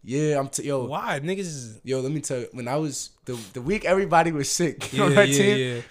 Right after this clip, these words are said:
Speaker 1: I go to University M D, I'm trying to get a covid test.
Speaker 2: Yeah.
Speaker 1: I, I had lost my voice at the time, so I'm trying to figure out, like, what's wrong
Speaker 2: This
Speaker 1: with
Speaker 2: was this
Speaker 1: me.
Speaker 2: year?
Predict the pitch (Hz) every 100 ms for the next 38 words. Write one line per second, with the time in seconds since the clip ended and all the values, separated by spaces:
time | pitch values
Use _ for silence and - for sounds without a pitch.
0 | _ 143 160 185 175 165 147 135 156 -
1 | 131 123 120 143 123 104 92 - 127 120
2 | 117 - 117 113 - - 131 123 117 151
3 | - - - 143 131 117 98 127 151 117
4 | 110 - 107 104 123 151 127 120 120 117
5 | 101 95 113 110 123 202 214 160 202 220
6 | 294